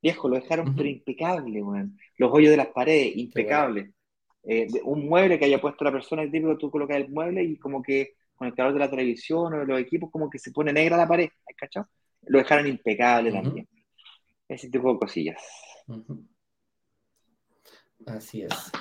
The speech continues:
Speaker 2: Aquí,
Speaker 1: Vamos, Aceplan.
Speaker 2: otra. <laughs> I love Aceplan. Ojo,
Speaker 1: I
Speaker 2: y
Speaker 1: love
Speaker 2: tú
Speaker 1: it.
Speaker 2: desde Brasil, ni siquiera, ni siquiera en el mismo
Speaker 1: Ah,
Speaker 2: país,
Speaker 1: sí, pues, de Brasil,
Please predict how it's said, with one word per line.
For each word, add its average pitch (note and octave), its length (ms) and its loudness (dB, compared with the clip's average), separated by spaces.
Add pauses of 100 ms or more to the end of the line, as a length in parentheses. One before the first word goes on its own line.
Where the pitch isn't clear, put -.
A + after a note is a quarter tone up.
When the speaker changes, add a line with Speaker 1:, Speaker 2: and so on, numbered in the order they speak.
(400)
Speaker 2:
Aquí, B2+ 560 0
Speaker 1:
Vamos, A2+ 400 8
Aceplan. E3 480 10
Speaker 2:
otra. D3+ 480 6 (500)
<laughs> D3 1600 6
I C#3+ 40 6
love D#3+ 460 6
Aceplan. C#3+ 320 0 (320)
Ojo, G3+ 380 8 (320)
Speaker 1:
I C3 120 10
Speaker 2:
y C#3+ 120 8
Speaker 1:
love D3+ 300 8
Speaker 2:
tú C#3+ 60 -2
Speaker 1:
it. F#3+ 100 -2
Speaker 2:
desde D#3 360 6
Brasil, C3+ 460 -2 (220)
ni D3 160 0
siquiera, D#3+ 500 2
ni D#3 100 -4
siquiera D#3+ 300 -2
en F3 60 -6
el E3 60 -2
mismo E3 200 0
Speaker 1:
Ah, G3 140 8
Speaker 2:
país, B3 160 0
Speaker 1:
sí, C#4 80 -8
pues, F3 140 -6
de D3+ 60 0
Brasil, D3+ 140 0